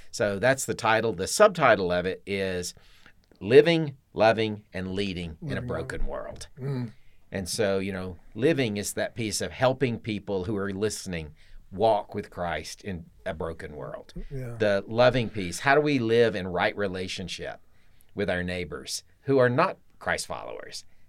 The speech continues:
Speaker 1: How do we be light and salt without compromising truth? How do we live in grace, in right relationship with people inside and outside the body of Christ? And then, of course, the leading piece is we really have a burden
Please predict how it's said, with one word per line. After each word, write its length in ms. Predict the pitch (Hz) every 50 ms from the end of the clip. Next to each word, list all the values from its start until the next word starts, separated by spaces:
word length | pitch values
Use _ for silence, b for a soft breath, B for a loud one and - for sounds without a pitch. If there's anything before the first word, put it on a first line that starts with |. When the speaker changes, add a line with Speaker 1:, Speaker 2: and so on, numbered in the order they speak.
| -
Speaker 1:
How 140 | - - 113
do 80 | 120 117
we 260 | 107 110 117 120 113
be 280 | 85 98 113 110 110
light 420 | 92 95 90 92 104 110 113 107 - -
and 140 | 101 87
salt 500 | 87 - - 104 95 87 78 - - - b b b b b b b -
without 580 | 95 110 110 127 135 143 - 107 98 - - - - _ _ _
compromising 800 | - - 113 107 90 - 113 101 95 90 90 87 87 90 87 85
truth? 400 | - - 107 92 76 71 71 - - _ _ - - _ _ -
How 160 | - 87 92
do 60 | 107
we 140 | 117 135 147
live 160 | 139 143 135
in 80 | 147 123
grace, 420 | - 92 92 92 92 92 - - -
in 140 | - 101 95
right 200 | 87 92 92 -
relationship 800 | 101 90 85 87 85 87 - 92 82 - 92 90 87 82 - b b b b
with 140 | 92 90 -
people 280 | 104 95 - 98 90
inside 440 | - 101 104 98 - 101 90 87 85
and 100 | 85 85
outside 340 | 82 80 71 - - 85 82
the 60 | 82
body 260 | 78 80 78 82 80 76
of 80 | 73
Christ? 340 | - - 80 78 76 - b b b b b b -
And 100 | 95 101
then, 80 | 98
of 80 | 87 -
course, 200 | - 98 92 -
the 120 | - 101
leading 360 | 92 92 95 98 95 90 87
piece 340 | 87 - 95 85 82 - -
is 160 | 85 80 - - - - _ _ - - - - - - - - -
we 100 | - 110
really 220 | 101 104 120 139 120
have 100 | - 101
a 80 | 104
burden 460 | 87 - 92 90 90 82 73 71 73